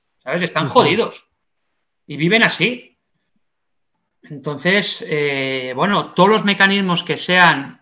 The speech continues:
Speaker 1: una alimentación adecuada, correcta, en buena hidratación, por lo menos,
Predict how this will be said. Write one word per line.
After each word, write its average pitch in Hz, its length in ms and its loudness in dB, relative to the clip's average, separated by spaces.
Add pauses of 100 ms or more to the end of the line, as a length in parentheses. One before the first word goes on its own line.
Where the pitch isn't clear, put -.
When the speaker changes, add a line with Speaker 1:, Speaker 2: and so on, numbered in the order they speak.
(100)
Speaker 1:
una 156 200 0
alimentación 160 960 -2
adecuada, 143 720 0
correcta, 143 640 0
en 135 220 -8
buena 165 420 2
hidratación, 156 760 -2
por 131 100 -14
lo 127 80 -10
menos, 135 260 -8